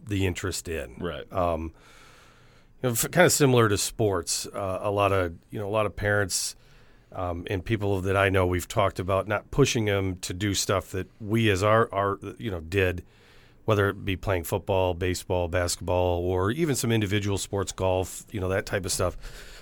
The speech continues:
Speaker 1: You know, we can't push 'em to do that. It, it's something that they have to kinda come to their own determination to do. And I'm lucky enough where, you know, they, they, they are in that, you know, they want that ag space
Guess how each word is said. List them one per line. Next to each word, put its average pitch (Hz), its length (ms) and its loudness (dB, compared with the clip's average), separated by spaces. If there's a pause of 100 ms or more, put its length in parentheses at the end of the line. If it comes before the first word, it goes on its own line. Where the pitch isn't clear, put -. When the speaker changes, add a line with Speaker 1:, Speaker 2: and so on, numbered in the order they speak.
(380)
Speaker 1:
You 202 100 -2
know, 170 80 4
we 143 140 6
can't 143 200 8
push 151 200 8
'em 127 80 4
to 107 80 2
do 104 160 4
that. 98 240 6
It, 113 180 -2
it's 113 160 -2
something 113 340 4
that 95 140 2
they 107 160 4
have 104 220 4
to 95 80 -2
kinda 104 280 0
come 113 240 -2
to 104 80 2
their 98 140 4
own 98 160 4
determination 92 880 0
to 90 60 -2
do. 95 320 4
And 85 160 0 (680)
I'm 180 160 12
lucky 151 300 8
enough 120 340 6
where, 104 500 4
you 139 140 -8
know, 127 80 -4
they, 120 480 4
they, 123 260 6
they 117 280 8
are 123 280 8
in 98 140 4
that, 95 300 2 (500)
you 131 220 -4
know, 104 80 -2
they 107 100 2
want 117 300 4
that 95 260 2
ag 92 240 0
space - 600 -2